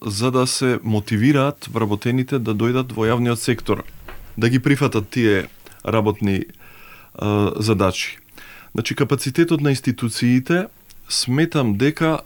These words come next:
а, ќе се гради во овој процес на европски интеграции, е,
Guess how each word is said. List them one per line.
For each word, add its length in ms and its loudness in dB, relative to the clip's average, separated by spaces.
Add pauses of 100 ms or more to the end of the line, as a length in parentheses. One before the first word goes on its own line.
(580)
а, 260 -4
ќе 180 -4
се 180 0
гради 600 2 (260)
во 240 -2
овој 160 2
процес 400 -2
на 80 0
европски 380 0
интеграции, 760 0 (360)
е, 100 -2